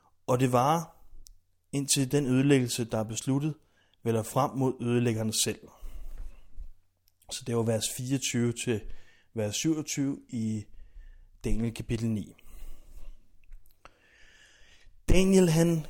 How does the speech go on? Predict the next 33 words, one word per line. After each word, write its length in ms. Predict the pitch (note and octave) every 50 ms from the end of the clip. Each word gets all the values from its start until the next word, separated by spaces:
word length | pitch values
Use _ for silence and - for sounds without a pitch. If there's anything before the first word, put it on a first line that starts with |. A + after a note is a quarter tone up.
| -
kom 280 | - - D#3+ D#3 - D3
med, 200 | D3 D3 D3+ D#3
eller 120 | C#3 C3
fik 280 | - - D#3+ D#3 D3+ -
den 140 | D#3 D3+ D#3
her 160 | D3+ D3 C#3+
profeti 680 | - - C#3 B2 B2+ B2 - - - D#3+ C3+ - - - - - - - - - - -
om 140 | B2+ A#2 A2+
halvfjerds 680 | A2+ B2 B2 - - - C#3+ B2+ B2+ C#3+ C#3+ - - - - _ _ _ -
åruger, 840 | G#2 A#2+ B2+ C#3 D3+ D#3+ - - - C3 A#2+ A#2 A2 A2 G2 - -
som 200 | - - A#2+ A2
det 120 | G#2 G#2+
faktisk 380 | - A#2+ A2 G#2+ B2+ A#2+ - -
betyder. 460 | A2 - - - G2 - F2+ - - _ _ _ _ _ _ _ _ _ _ _ -
En, 260 | A#2 A2+ A2+ A2+ - -
en 240 | A#2 A2+ G#2+ G#2
kendt 520 | - - - E3 D#3 - - - - - _ _ - -
tidsangivelse 680 | - F3+ F3 E3+ F3 E3 C3+ D#3 D3 C3+ C3+ C3+ - C3+
fra 100 | C3+ C3+
Bibelen, 440 | B2 C#3+ D3+ D3+ D#3 D#3 D3+ D3+ C#3+ - _ _ _ _ _ _ _ _ _ _ _ _ _ _ -
som 400 | - - C3 B2 A#2+ A#2 A#2 A2
selvfølgelig, 840 | - A#2+ A2+ - C#3 C3+ C#3+ C#3+ C3+ B2 A#2 A2+ A2 G#2+ G#2 G2+ G2 - - _ -
øh, 160 | A#2 A2+ A2
betyder 440 | G#2+ - A2 - - B2+ A#2+ A#2 A2+
en 340 | G#2+ G2+ A2+ A2+ A2 A2 A2
tidsenhed 720 | - - D#3 F3+ F3 E3 F3+ D#3 C#3 B2 A#2 B2 A2+ G#2+ -
på 140 | - A#2+
syv 300 | G#2+ - - D3 C3+ B2
år. 160 | G#2+ G2+ G#2 A2
Der 100 | - A#2
er 40 |
også 220 | B2 B2+ B2 - C#3+
nogle 220 | B2+ B2+ B2+ A#2+